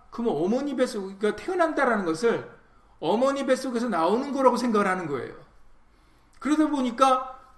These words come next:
거듭 태어난다, 나, 태어나야 된다니까, 두 번 태어나야 된다니까, 그러면은 두, 나이가 지금, 나는 나이가 많은데, 나이가 많은 사람들은 그럼 어떻게 엄마 뱃속에 들어갔다 나옵니까? 이렇게 이, 이 질문을 하게 되는 거죠. 왜냐면 태어난다라는 것을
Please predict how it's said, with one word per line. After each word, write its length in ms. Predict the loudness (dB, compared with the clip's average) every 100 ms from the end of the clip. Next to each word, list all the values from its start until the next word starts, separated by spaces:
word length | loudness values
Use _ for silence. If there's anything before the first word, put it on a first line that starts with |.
| -20 -8
거듭 400 | 0 2 0 -4
태어난다, 560 | -4 0 2 4 4 4 2 0 -2
나, 300 | -2 -4 -6
태어나야 440 | -6 -2 0 2 2
된다니까, 560 | 2 0 0 -2 -4
두 220 | -4 -4
번 160 | -4 -4
태어나야 340 | -4 0 0
된다니까, 800 | 0 2 0 0 -2 -2 -4 -14 -20 -20 -20 _
그러면은 540 | -8 -4 0 0 -2 -10
두, 100 | -20 -20 -20 -20 0
나이가 420 | 4 6 6 4
지금, 220 | 0 0
나는 420 | 2 2 0 -2
나이가 300 | -2 0 2
많은데, 840 | 2 2 0 2 2 2 0 -4 -2
나이가 280 | 0 0 -2 -4
많은 340 | -2 0 0 -2
사람들은 540 | -2 -4 -2 -2 -2
그럼 280 | -4 -4 -2
어떻게 260 | -4 0 2
엄마 240 | 2 2
뱃속에 300 | 0 -2 -4
들어갔다 320 | -4 -6 -6
나옵니까? 480 | -6 -6 -8 -6 -4
이렇게 260 | -4 -4 -6
이, 180 | -6
이 360 | -10 -16 -16 -16
질문을 400 | -12 -10 -8 -10
하게 160 | -10 -10
되는 180 | -10
거죠. 160 | -12 -12
왜냐면 320 | -8 -6 -8 -12 -20 -20 -8
태어난다라는 760 | -2 0 0 0 2 2 2
것을 480 | 0 2 0 0 -6